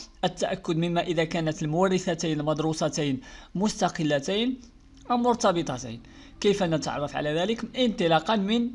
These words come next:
نتائج الجيل الثاني. هنا في هذه الحالة أعطانا مظهرين أبويين بنسب مرتفعة.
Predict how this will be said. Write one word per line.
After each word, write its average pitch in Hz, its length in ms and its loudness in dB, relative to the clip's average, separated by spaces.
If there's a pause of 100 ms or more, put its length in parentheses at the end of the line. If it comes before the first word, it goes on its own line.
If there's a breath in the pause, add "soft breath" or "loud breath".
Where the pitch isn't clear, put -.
(140)
نتائج 175 540 0 (960)
الجيل 170 520 2 (280)
الثاني. 160 520 -2 (920 loud breath)
هنا 180 460 4
في 151 140 -4
هذه 147 220 -2
الحالة 185 480 4 (320 loud breath)
أعطانا 185 640 6 (260 loud breath)
مظهرين 175 760 4
أبويين 175 680 2 (380)
بنسب 156 460 0
مرتفعة. 147 880 -2